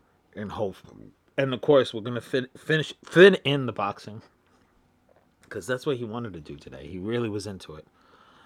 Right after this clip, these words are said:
and we didn't get an opportunity to do so. <coughs> So I really wanted to make sure we had that opportunity to take care of that and do that for him. So we definitely will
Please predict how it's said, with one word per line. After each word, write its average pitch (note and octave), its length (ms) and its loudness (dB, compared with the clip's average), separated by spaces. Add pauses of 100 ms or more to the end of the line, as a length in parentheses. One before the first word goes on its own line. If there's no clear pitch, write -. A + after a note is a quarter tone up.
(280)
and F#2+ 360 -12
we A2 120 -6
didn't G#2+ 160 -6
get G2 120 -8
an G#2+ 120 -10
opportunity D3+ 540 -4
to C#3+ 140 -2
do C#3 140 -4
so. A#2+ 340 -2 (680)
<coughs> F#3+ 840 10 (800)
So F#2+ 380 -4
I G2 60 -4
really B2 260 4
wanted B2 220 -2
to A2 80 -8
make G#2+ 180 -8
sure - 180 -8
we F#2+ 120 -8
had C#3 220 2
that C#3 120 6
opportunity A2 720 0 (840)
to - 80 -8
take G#2+ 220 0
care A2 200 2
of G2+ 80 2
that F#2+ 140 0
and E2+ 140 -6
do E2 160 -6
that C#2+ 220 -10 (120)
for - 180 -16
him. - 260 -16 (960)
So - 200 -12
we E2 120 -8
definitely G2 480 -2
will F#2+ 420 -2